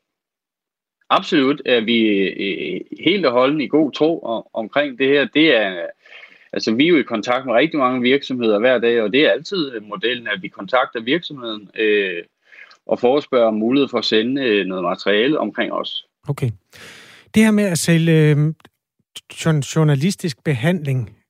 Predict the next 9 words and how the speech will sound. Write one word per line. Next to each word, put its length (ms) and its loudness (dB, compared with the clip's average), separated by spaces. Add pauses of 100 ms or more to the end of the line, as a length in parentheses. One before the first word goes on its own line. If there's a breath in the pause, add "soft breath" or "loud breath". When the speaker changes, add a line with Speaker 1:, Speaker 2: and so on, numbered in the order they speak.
(260)
Speaker 2:
altså 340 0
simpelthen 400 0
sælge 340 0
artikler 520 -6
om 560 -4
politikere, 640 -2 (760 loud breath)
det 300 2
er 640 -2 (440)
en 420 2